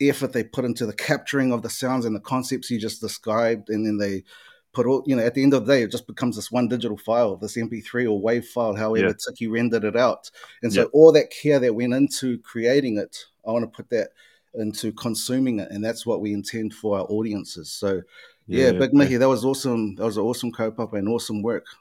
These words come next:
Speaker 1: Astonishing.
Speaker 2: Yeah. Shout out to Tiki, man. That,
Speaker 1: Yeah.
Speaker 2: that's still, even before the session, I went and lay on the, on the floor in the lounge,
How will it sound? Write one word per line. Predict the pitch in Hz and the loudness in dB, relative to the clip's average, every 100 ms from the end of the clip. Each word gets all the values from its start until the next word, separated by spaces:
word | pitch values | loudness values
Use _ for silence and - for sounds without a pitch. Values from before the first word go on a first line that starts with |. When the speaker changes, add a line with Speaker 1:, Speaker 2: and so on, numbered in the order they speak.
| _ | _
Speaker 1:
Astonishing. | - - 117 113 87 | -12 -4 -2 0 -2
Speaker 2:
Yeah. | 82 - _ _ - | -4 -8 _ _ -8
Shout | - 104 104 | 2 4 4
out | 101 - | 2 -2
to | |
Tiki, | 92 104 98 90 | -6 -6 -4 -2
man. | 92 92 | -2 0
That, | 98 - | -2 -4
Speaker 1:
Yeah. | 107 117 | 0 2
Speaker 2:
that's | 110 | 2
still, | - 127 120 - - - | 2 4 4 2 -10 -2
even | 135 123 110 | 4 4 6
before | 117 127 123 | 4 4 2
the | 120 | 2
session, | - 120 120 107 | 0 -2 0 2
I | |
went | 104 107 | 2 2
and | 101 | 2
lay | 104 117 | 4 6
on | 113 110 | 6 2
the, | 107 104 107 - 113 - | 0 0 -2 -8 -14 -10
on | 120 113 | -6 -4
the | 110 98 | -4 -4
floor | - 127 123 | -2 2 2
in | 120 | 2
the | 113 | 0
lounge, | 123 127 127 - | 2 0 -2 -8